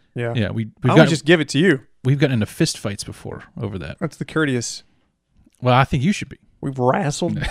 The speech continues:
Speaker 2: <laughs>
Speaker 1: We've
Speaker 2: Yeah.
Speaker 1: wrestled it out.
Speaker 2: Yeah. Yeah, he says, "These guys are great. Their episodes are great."
Speaker 1: I love him.
Speaker 2: I mean,
Speaker 1: I love him.
Speaker 2: it's just beautiful.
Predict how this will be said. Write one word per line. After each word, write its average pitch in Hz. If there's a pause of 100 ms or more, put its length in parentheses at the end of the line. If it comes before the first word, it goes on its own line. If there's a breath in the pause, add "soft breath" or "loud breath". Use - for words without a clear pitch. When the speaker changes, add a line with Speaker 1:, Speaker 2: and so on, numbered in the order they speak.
(220 loud breath)
Speaker 2:
<laughs> -
Speaker 1:
We've 160
Speaker 2:
Yeah. 147
Speaker 1:
wrestled 156
it 151
out. 175
Speaker 2:
Yeah. 120 (1300 loud breath)
Yeah, 139
he 117
says, 120
"These 170
guys 147
are 135
great. 123
Their 131
episodes 120
are 101
great." 98 (1120)
Speaker 1:
I 123
love 120
him. 127
Speaker 2:
I 147
mean, 156
Speaker 1:
I 131
love 135
him. 131
Speaker 2:
it's 139
just 147
beautiful. 165